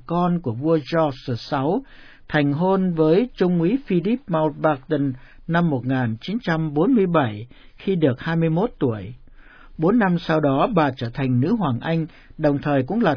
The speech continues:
thủ lãnh tối cao của giáo hội Anh giáo. Trong khi Đức Thánh Cha gặp nữ hoàng, thì tại một phòng bên cạnh, Đức Hồng Y Quốc vụ Khanh Bertone gặp Phó Thủ tướng.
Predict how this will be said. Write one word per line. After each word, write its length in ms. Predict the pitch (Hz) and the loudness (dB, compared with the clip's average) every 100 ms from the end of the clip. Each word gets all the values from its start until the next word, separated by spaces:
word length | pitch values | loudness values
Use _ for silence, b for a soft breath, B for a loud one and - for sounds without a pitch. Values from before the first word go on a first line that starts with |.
| - | 0
thủ 240 | 156 123 | -2 -2
lãnh 280 | 123 139 226 | -4 -6 -6
tối 280 | - 175 269 | 0 0 0
cao 300 | - 160 156 | -2 0 0
của 260 | 160 - 107 | -2 -4 -6
giáo 200 | 113 156 | -4 -4
hội 200 | 220 127 | -2 -4
Anh 180 | 135 139 | -2 -2
giáo. 360 | 135 131 156 247 - b b b b b b b b b - | -2 -2 -2 -4 -10 b b b b b b b b b -4
Trong 160 | 208 | -2
khi 360 | 190 196 190 185 | 2 4 6 6
Đức 120 | 196 | 4
Thánh 200 | - 233 | 0 -2
Cha 120 | 254 185 | 0 0
gặp 220 | 160 120 | 0 -2
nữ 180 | 151 240 | -2 -2
hoàng, 340 | 180 160 143 127 b b - | 0 0 0 -4 b b -6
thì 200 | 160 147 | -2 0
tại 140 | 147 143 | 0 0
một 160 | 143 | 0
phòng 320 | 131 147 135 143 | -2 -2 -2 0
bên 200 | 196 180 | -2 -2
cạnh, 220 | 180 139 - 131 | -2 -2 -4 -4
Đức 180 | 247 | -2
Hồng 180 | 170 120 | -2 -4
Y 140 | 151 160 | -2 -2
Quốc 240 | - 262 | -2 -4
vụ 160 | 170 127 | -4 -6
Khanh 360 | - 156 151 143 | -4 -4 -2 -2
Bertone 640 | 151 - 160 151 147 143 | -4 -2 -2 0 0 0
gặp 200 | 131 123 | 0 -4
Phó 260 | - - 190 | -6 -6 -4
Thủ 140 | - 117 - | -4 -6 -2
tướng. 260 | 139 160 | 0 0